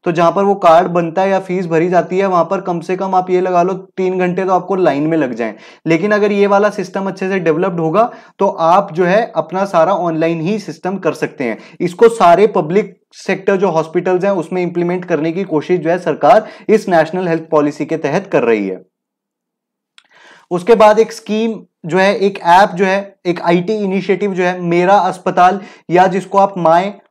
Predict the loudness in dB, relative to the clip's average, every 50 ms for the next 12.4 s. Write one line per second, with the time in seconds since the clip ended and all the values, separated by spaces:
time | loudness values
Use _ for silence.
0 | _ _ 0 0 0 0 0 -4 -4 0 2 2 2 2 0 -4 -6 -16 _ _
1 | _ _ _ _ _ _ _ _ _ _ -2 2 4 4 4 2 2 0 -2 -2
2 | -2 -4 -8 -8 -8 -8 -8 -8 -8 -12 -18 _ _ _ -12 -10 -8 -2 2 4
3 | 4 6 4 2 0 0 0 0 0 0 -4 0 2 4 4 2 2 0 2 4
4 | 6 6 6 6 4 0 -2 -2 -2 -2 -6 -8 -6 -6 -4 -4 -2 0 2 2
5 | 0 0 -2 -4 -4 -4 -4 -4 -2 0 0 0 0 0 -4 -2 0 0 0 0
6 | 0 -4 -2 0 2 2 0 0 -2 -4 -4 -6 -8 -16 _ -20 -16 -14 -12 -12
7 | -10 -6 0 0 2 2 2 0 2 2 2 2 2 -2 -2 -4 -2 0 2 2
8 | 2 2 0 -4 -4 -6 -6 -4 -2 0 0 0 -2 -2 -2 -2 -2 -2 -4 -6
9 | -4 -2 -2 -2 0 0 0 2 2 0 0 0 0 2 2 2 2 0 -4 -4
10 | -6 -10 _ _ _ _ _ _ _ _ _ _ _ _ _ _ _ _ _ _
11 | _ -8 -4 -2 0 0 0 0 0 -2 -2 -2 -2 -4 -4 -2 -2 -4 -4 -4
12 | -6 -8 -6 -6 -6 -6 -8